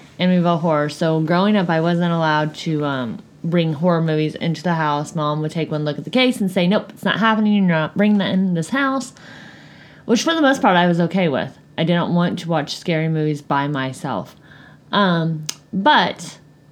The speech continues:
Amityville Horror with Ryan Reynolds, I did watch that by myself in my living room because Mom had got it.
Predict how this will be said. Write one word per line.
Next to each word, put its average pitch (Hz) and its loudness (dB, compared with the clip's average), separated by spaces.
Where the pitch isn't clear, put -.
Amityville 254 2
Horror 202 2
with 185 -2
Ryan 185 2
Reynolds, 175 0
I 175 2
did 190 0
watch 185 0
that 156 -4
by 165 -2
myself 156 -4
in 233 0
my 262 2
living 156 0
room 165 -2
because 190 0
Mom 202 2
had 180 -2
got 127 -2
it. - -10